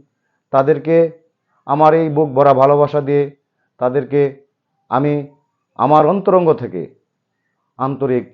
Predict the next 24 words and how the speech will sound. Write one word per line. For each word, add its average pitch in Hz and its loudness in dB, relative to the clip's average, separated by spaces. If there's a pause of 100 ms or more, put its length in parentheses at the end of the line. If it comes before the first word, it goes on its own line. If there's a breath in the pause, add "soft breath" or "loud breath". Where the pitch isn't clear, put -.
(300)
ভালোবাসা 107 -4
এবং 104 -2
অভিনন্দন। 117 -6 (840)
আমি 143 -2
বলতে 156 2
চাই, 151 4 (420)
তারা 139 6 (520)
যারাই 127 4
বিদেশে 139 -2
প্রবাসে 135 -4
গেছে, 127 -6 (440)
তাদের 123 -2
স্ত্রী, 131 -8 (440)
বউ, 117 0
ছেলে 120 -4
মেয়ে 117 -6
যেন 117 -6 (500)
আল্লাহ 117 0
পাক 127 0
রাব্বুল 120 -2
আলামিন 117 -2
যেন 113 -10
ভালো 110 0
রাখেন। 117 -4